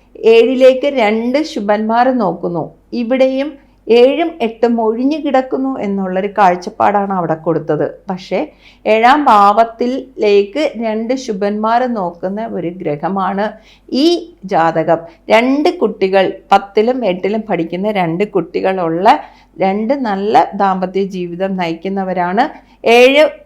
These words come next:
ശൂന്യമായിരുന്നെങ്കിൽ, ഏഴാം ഭാവം ശൂന്യമായിരുന്നെങ്കിൽ, ചന്ദ്രൻ, ആ, അല്ല,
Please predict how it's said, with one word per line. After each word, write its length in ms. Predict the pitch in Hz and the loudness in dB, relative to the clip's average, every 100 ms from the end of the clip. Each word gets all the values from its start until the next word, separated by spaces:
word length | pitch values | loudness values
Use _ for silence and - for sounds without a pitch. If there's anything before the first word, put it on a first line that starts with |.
| _ _ | _ _
ശൂന്യമായിരുന്നെങ്കിൽ, 1500 | 202 240 233 240 269 269 247 226 220 233 233 220 220 214 240 151 - - _ _ - | -8 -4 -4 -2 -2 -2 0 0 0 0 0 0 2 6 6 6 0 -20 _ _ -4
ഏഴാം 360 | 190 190 214 226 | -2 2 2 4
ഭാവം 380 | 208 202 208 208 | 4 4 2 -6
ശൂന്യമായിരുന്നെങ്കിൽ, 1120 | - 185 185 214 214 196 196 196 196 196 202 175 - - _ _ _ - | -6 -6 -2 -2 0 0 0 0 -2 0 2 2 -2 -20 _ _ _ 2
ചന്ദ്രൻ, 520 | 202 226 233 262 247 - _ _ - | 4 4 2 2 2 -4 _ _ -2
ആ, 80 | 190 185 180 | 2 2 4
അല്ല, 160 | 208 | 4